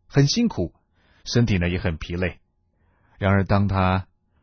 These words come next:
拖着疲累的身躯回到她的房里的时候呢，神告诉她说：“谢谢你为我所做的。”她很感动，因为她知道她连替家人擦玻璃，她不是为着家人擦而已，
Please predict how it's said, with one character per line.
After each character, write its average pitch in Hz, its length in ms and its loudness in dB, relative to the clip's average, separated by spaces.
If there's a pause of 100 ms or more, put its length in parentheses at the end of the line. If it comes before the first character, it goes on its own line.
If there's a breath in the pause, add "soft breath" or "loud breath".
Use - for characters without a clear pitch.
(140)
拖 107 260 0
着 90 260 0
疲 101 300 -6
累 104 180 2
的 90 140 0
身 113 300 2
躯 - 380 -6 (100)
回 - 360 -6
到 117 120 0
她 113 100 0
的 107 80 -4
房 123 320 -4
里 98 100 0
的 85 120 -6
时 - 140 -8
候 82 180 -8
呢， - 80 -16 (760)
神 92 280 -2
告 92 140 0
诉 95 100 -4
她 82 180 -4
说 73 280 -6 (560)
：“谢 - 200 0
谢 120 140 2
你 85 100 0
为 92 140 0
我 85 160 -2
所 80 160 -6
做 85 180 -6
的。” - 200 -14 (680)
她 196 120 -4
很 202 200 -2
感 90 260 -4
动， 127 200 2 (840 loud breath)
因 214 120 4
为 208 80 4
她 190 160 0
知 180 160 -4
道 175 180 2 (200 loud breath)
她 208 160 2
连 170 240 0
替 185 240 -4
家 196 440 -2
人 147 300 0
擦 - 300 -6
玻 208 360 0
璃， 127 320 0 (200 loud breath)
她 202 160 -4
不 226 320 -6
是 208 240 -4
为 208 200 0
着 170 100 -4
家 196 260 0
人 147 180 0
擦 - 200 -2
而 151 240 2
已， 101 220 -2